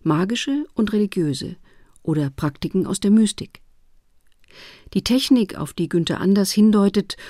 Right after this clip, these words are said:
um die Umgestaltung zu erreichen, ist jene Verwandlungsmöglichkeit durch intensives Musikhören, was sich für ihn wiederum eindringlich mit Kompositionen Anton Bruckners verbindet.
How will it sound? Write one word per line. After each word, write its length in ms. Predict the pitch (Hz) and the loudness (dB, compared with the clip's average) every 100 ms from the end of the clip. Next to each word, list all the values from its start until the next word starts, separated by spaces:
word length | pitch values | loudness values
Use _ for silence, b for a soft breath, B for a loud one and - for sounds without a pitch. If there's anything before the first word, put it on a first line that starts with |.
| B B | B B
um 240 | - 175 160 | -4 -4 -2
die 180 | 160 | -4
Umgestaltung 840 | - 214 214 196 - 185 180 185 175 | 0 4 4 4 0 -2 -2 -2 -2
zu 120 | 170 | -4
erreichen, 600 | 170 165 190 208 233 214 b b b b - | -4 0 0 2 0 -2 b b b b -10
ist 140 | - - | -10 -2
jene 260 | 226 262 262 | 4 4 4
Verwandlungsmöglichkeit 1500 | 214 180 185 220 202 175 - 180 - 190 - 196 196 - - | 2 4 4 4 2 0 -2 -2 -2 -6 -4 -4 -4 -4 -6
durch 180 | 170 - | -6 -4
intensives 800 | 190 180 175 175 190 202 - | -4 -2 0 0 0 0 -2
Musikhören, 840 | 185 180 185 208 - 180 190 208 196 B B B B B | -2 0 2 0 0 2 6 6 6 B B B B B
was 160 | 156 | -12
sich 160 | - 156 | -10 -8
für 120 | - | -6
ihn 280 | - 196 175 | 0 2 2
wiederum 480 | 190 190 175 196 - - | 2 0 2 0 0 -2
eindringlich 680 | 165 165 170 185 190 190 - | 2 2 2 0 0 0 -2
mit 200 | 180 - | -6 -4
Kompositionen 840 | 190 175 180 170 - 180 190 190 | -4 -2 -4 -4 -4 0 2 2
Anton 320 | 185 208 202 | 0 0 0
Bruckners 400 | 202 202 185 151 | 0 -2 -2 -4
verbindet. 580 | - 135 120 - - | -6 -8 -8 -10 -14